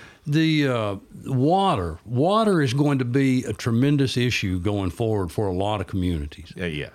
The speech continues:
Speaker 1: Uh, and so, you know, I know that, that in the, all of the arpa money, the covid arpa money that came out, you know, the state earmarked a lot for local water districts, and, and the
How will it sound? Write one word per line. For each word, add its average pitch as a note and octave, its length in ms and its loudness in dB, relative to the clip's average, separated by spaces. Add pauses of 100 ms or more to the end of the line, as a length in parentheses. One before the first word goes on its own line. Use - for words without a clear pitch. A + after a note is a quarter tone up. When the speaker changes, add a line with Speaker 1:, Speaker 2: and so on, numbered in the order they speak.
(360)
Speaker 1:
Uh, F#2 420 -2 (380)
and A2 260 -2
so, A2+ 480 -2 (600)
you B2+ 100 0
know, A#2 260 0
I B2 120 0
know E3 360 4
that, B2 300 -2
that A2+ 400 0
in C3+ 220 2
the, A#2+ 140 0
all C3 360 0
of A2+ 80 0
the G#2+ 120 0
arpa B2+ 440 0
money, A#2 460 0
the G#2 160 -2
covid A2+ 580 -2
arpa A#2 340 -2
money G2+ 340 0
that F#2 100 -6
came G2+ 260 -2
out, F#2+ 340 -4
you G2 120 -2
know, F2 100 -4
the D#2+ 140 -10
state A2+ 500 -4
earmarked G#2+ 540 -2
a A2 40 -2
lot G2+ 440 -4
for F2 320 -8
local G2+ 440 -4
water G2+ 340 -4
districts, G2 760 -6
and, F#2 180 -4
and G#2 260 -4
the F#2 80 -8